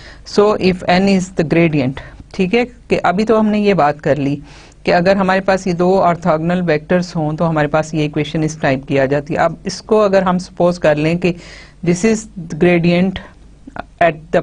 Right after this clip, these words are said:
point x naught, y naught, del of f at x naught, y naught, अगर हम इसको इस तरह से करें तो हमारे पास gradient आपको पता है कि this is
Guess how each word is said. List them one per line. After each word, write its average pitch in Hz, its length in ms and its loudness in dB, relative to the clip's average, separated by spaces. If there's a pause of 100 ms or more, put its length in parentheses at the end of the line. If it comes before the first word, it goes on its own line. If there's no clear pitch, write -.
(100)
point 151 420 0
x - 180 -8
naught, 151 260 0
y 147 280 2
naught, 156 260 -2 (640)
del 180 260 4
of 165 280 0
f 165 360 -2 (200)
at 151 200 -2
x 160 200 -6
naught, 151 280 0
y 143 220 2 (100)
naught, 151 280 -2 (180)
अगर 156 260 0
हम 160 180 -4
इसको 175 380 -4
इस 170 260 -4
तरह 160 220 2
से 160 160 -8
करें 156 280 0
तो 180 160 0
हमारे 165 220 2
पास 180 240 -2
gradient 175 460 2
आपको - 800 -6
पता 180 280 2
है 185 180 0
कि 180 140 -2
this 170 260 -4
is 180 80 -6